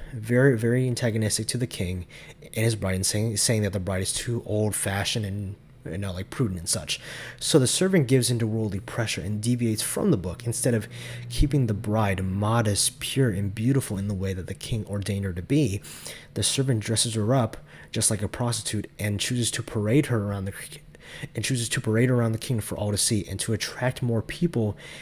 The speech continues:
into the kingdom that do not even agree with what the kingdom stands for, namely carnal men. And when that king returns and sees what his servant has done to his bride,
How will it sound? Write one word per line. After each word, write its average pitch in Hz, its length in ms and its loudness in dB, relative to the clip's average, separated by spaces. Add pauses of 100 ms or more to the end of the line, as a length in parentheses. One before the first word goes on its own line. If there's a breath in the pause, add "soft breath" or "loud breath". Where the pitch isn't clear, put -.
(200 loud breath)
into 135 240 2
the 127 100 2
kingdom 110 340 0
that 98 160 -2
do 107 100 -2
not 113 280 0
even 113 180 2
agree 107 380 2
with 104 220 -4
what 98 100 -4
the 110 60 -4
kingdom 98 320 -2
stands - 800 4
for, 85 320 -6 (400 loud breath)
namely 107 320 2
carnal 98 380 0
men. 117 380 4 (680 loud breath)
And 110 140 2
when 107 120 4
that 104 180 0
king 147 320 4
returns 120 560 4
and 101 140 0
sees 120 380 2
what 98 180 -2
his 135 300 0
servant 123 360 0
has 110 140 0
done 113 160 0
to 104 80 -2
his 117 260 -2
bride, 101 480 -2